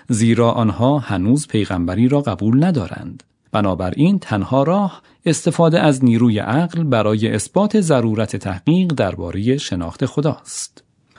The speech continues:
متکلمان مهمترین دلیل عقلی بر وجوب شناخت خدا را وجوب شکر منعم می‌دانند.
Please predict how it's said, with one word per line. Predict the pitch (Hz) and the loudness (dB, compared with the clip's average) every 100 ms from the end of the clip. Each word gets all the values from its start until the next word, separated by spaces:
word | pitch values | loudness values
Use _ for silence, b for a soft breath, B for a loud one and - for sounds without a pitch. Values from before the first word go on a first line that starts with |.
| - | -2
متکلمان | 139 147 131 139 139 139 147 | 2 4 4 4 6 6 6
مهمترین | 151 135 135 123 127 131 | 6 4 4 4 4 6
دلیل | 127 127 135 | 6 6 6
عقلی | 156 131 107 117 131 | 4 2 2 4 6
بر | 123 120 | 6 2
وجوب | 113 120 131 123 | 2 2 4 2
شناخت | 113 120 117 110 110 | 2 2 2 0 -4
خدا | - 104 110 | -4 0 2
را | 113 123 | 2 2
وجوب | 120 110 107 107 113 | 2 -2 0 0 -2
شکر | - 120 117 139 | 0 -4 0 2
منعم | 139 147 160 | 4 4 2
می‌دانند. | 117 90 98 98 - - | 2 -2 -8 -8 -10 -14